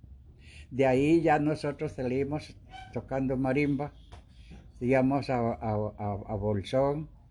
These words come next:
a, a, a los rezos, a, a cumpleaños. Allá en el, al finales de, del,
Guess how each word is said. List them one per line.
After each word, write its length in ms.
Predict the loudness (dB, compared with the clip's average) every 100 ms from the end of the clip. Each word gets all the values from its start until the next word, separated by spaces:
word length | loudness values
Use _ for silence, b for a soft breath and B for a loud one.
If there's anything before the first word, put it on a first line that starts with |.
| b b b b
a, 60 | -10 -6 -4
a, 160 | -4 -6
a 100 | -2
los 260 | -2 0
rezos, 560 | 0 0 0 -4 -6 -4
a, 260 | -4 -6
a 220 | -8 -10 -10
cumpleaños. 920 | -10 -8 -2 2 2 2 -2 -6 -16 -20 B B B B B B -20 -4
Allá 420 | 0 4 6 8
en 80 | 6
el, 560 | 4 2 2 0 -2 -4 -10 -16 -16 -18 -20 -20 -14 -8
al 180 | 0 0
finales 640 | 2 2 4 4 6 4 4
de, 280 | 2 0
del, 360 | 0 0 0 -2